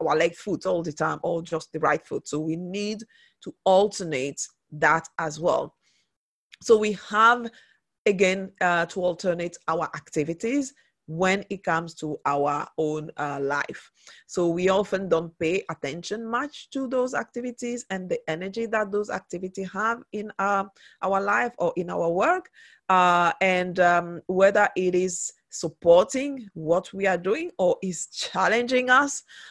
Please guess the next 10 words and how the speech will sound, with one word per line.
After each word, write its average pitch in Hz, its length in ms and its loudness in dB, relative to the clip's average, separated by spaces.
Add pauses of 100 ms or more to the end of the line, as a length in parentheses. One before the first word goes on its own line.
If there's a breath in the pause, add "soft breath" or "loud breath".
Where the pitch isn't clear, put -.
(140 loud breath)
Um, 175 480 2
so 185 220 -2
we 180 180 -2
need 226 420 -6
to 226 200 -6
pay 196 240 0
attention 196 600 -6
to 180 100 -14
those 165 380 -6
energy. 175 420 -4